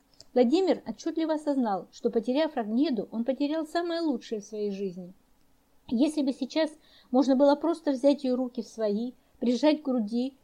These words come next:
глядеть и глядеть в серые с голубым отливом глаза. Наверное, он многое отдал бы за то, чтобы вернуть эту женщину себе в жены. Шальная мысль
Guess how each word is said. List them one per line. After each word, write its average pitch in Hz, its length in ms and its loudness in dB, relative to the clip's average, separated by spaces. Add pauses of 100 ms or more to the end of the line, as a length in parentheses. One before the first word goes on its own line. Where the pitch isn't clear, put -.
глядеть 285 500 4
и 302 40 0
глядеть 247 440 0
в - 40 -20
серые 254 420 4
с 240 60 -12
голубым 233 420 0
отливом 226 440 -6
глаза. 202 480 -6 (520)
Наверное, 330 440 4
он 359 100 -2
многое 226 320 2
отдал 214 260 2
бы 208 100 -4
за 208 160 -4
то, 269 160 -4
чтобы 240 260 -4
вернуть 254 400 4
эту 214 140 -4
женщину 208 480 -2
себе 214 260 -6
в 214 60 -6
жены. 196 400 -6 (320)
Шальная 302 440 4
мысль 311 360 -2